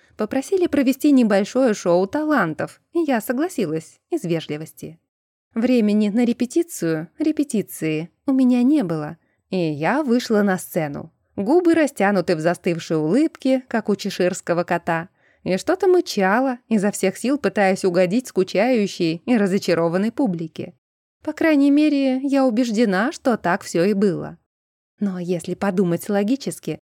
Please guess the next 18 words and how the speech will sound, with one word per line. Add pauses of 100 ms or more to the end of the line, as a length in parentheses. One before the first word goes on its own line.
(120)
наверное,
не
так
и
ужасно
всё
прошло. (460)
Только
вот
я
двадцать
лет
спустя (180)
представляю
себя
на
той
сцене